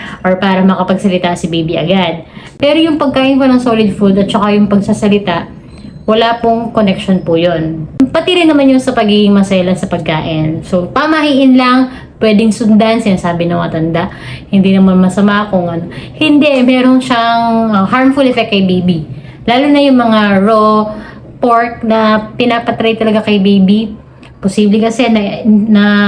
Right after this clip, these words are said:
na merong bacteria yung pork na yon. O, kung luto naman din yon, hindi pa kaya ni baby yon. So, huwag yun na pong sundan yung pagpapakain ng pork kay baby as his or her first solid food.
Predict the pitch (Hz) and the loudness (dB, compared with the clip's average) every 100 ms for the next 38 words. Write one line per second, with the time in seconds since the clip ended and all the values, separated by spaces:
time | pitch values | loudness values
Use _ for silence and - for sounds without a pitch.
0 | 202 202 - - - - - - 208 208 | 2 0 -4 -18 -20 -20 -10 -2 2 2
1 | 214 220 196 202 - 240 220 214 214 208 | 2 2 0 -2 -2 0 2 2 2 0
2 | - - - - 233 233 220 226 254 233 | -2 -16 -12 -4 -4 -2 0 0 2 0
3 | 185 160 - - 160 151 233 240 247 254 | 0 -4 -10 -8 -4 -2 0 0 2 2
4 | 247 233 226 226 262 233 214 214 - - | 2 0 0 2 4 4 2 -2 -6 -14
5 | - 254 247 247 220 208 185 185 190 165 | 0 2 2 0 -2 -2 0 2 2 2
6 | 156 147 165 175 160 165 - 202 190 190 | -2 -2 -2 -2 -2 -6 -2 0 0 -4
7 | - - - - 208 240 269 262 254 214 | -12 -16 -18 -6 -2 2 4 2 0 0
8 | 226 214 202 185 180 180 190 - - 175 | -2 0 0 2 2 0 -2 -4 -6 -4
9 | 170 175 185 165 160 180 202 202 220 233 | -2 0 -2 -4 -4 -2 -2 -2 -4 -2
10 | 240 240 180 165 - 208 226 240 226 214 | 0 2 0 -2 -2 -2 0 -2 0 2
11 | 208 214 - 226 - 233 247 269 - - | 4 2 0 -6 -4 -2 -2 -2 -8 -14
12 | - 254 254 208 180 190 226 233 - 190 | 0 2 4 2 0 0 0 -2 -2 -2
13 | 202 - 170 160 151 147 - 151 131 | -2 -4 -4 -2 -4 -6 -8 -8 -8